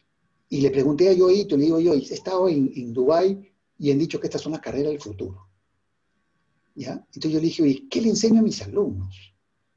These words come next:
¿No? Y este señor me dice, "Oye, Jorge, yo la verdad que no sé cuáles van a ser las carreras del futuro, pero lo que yo sí te puedo decir es que lo que tú tienes que enseñarle a tus alumnos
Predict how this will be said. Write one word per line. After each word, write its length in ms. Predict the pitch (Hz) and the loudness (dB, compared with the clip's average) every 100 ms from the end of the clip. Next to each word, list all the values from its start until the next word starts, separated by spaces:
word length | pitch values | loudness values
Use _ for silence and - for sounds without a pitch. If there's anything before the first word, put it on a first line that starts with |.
| _ _ _ _ | _ _ _ _
¿No? 240 | 117 147 - - _ _ _ _ - | -16 -16 -16 -20 _ _ _ _ -4
Y 60 | |
este 120 | 196 | -2
señor 300 | 220 160 190 | 0 2 2
me 80 | 180 | 2
dice, 560 | 165 180 175 185 202 - _ _ _ _ _ | 0 -2 2 4 4 0 _ _ _ _ _
"Oye, 160 | 160 175 | 2 4
Jorge, 460 | 202 160 123 117 - _ _ _ _ _ _ _ _ _ | 4 2 0 -10 -12 _ _ _ _ _ _ _ _ _
yo 220 | - 165 | -2 2
la 120 | 226 208 | 4 2
verdad 320 | 160 175 196 | 0 -2 -2
que 140 | 175 | -2
no 100 | 156 | -4
sé 200 | 175 196 | 2 2
cuáles 200 | 190 180 | 2 0
van 140 | 170 170 | 0 -4
a 60 | |
ser 120 | 151 170 | -2 -2
las 100 | 160 | -4
carreras 300 | 135 151 156 | -2 -2 -4
del 100 | 143 | -6
futuro, 440 | 113 113 92 - _ _ _ _ _ _ _ _ _ _ - - | -10 -12 -16 -20 _ _ _ _ _ _ _ _ _ _ -20 -2
pero 180 | 156 147 | 4 6
lo 120 | 143 | 6
que 120 | - - | 2 -2
yo 100 | 262 | -2
sí 240 | - 285 | 2 2
te 200 | 277 190 | 4 2
puedo 420 | 180 208 233 233 202 | 2 4 4 4 2
decir 600 | 139 - 175 180 214 - _ _ _ _ _ _ _ | 0 -2 0 2 0 -8 _ _ _ _ _ _ _
es 160 | 202 196 | -2 0
que 120 | 208 | 2
lo 160 | 180 147 | 4 4
que 140 | 139 | 0
tú 340 | - 277 285 | 2 4 4
tienes 300 | - 262 247 | 4 4 4
que 100 | - | 2
enseñarle 400 | 190 - 170 214 | -2 0 2 4
a 60 | 214 | 2
tus 180 | 214 - | 0 -2
alumnos 640 | 143 247 160 139 247 - | 2 4 4 2 0 -8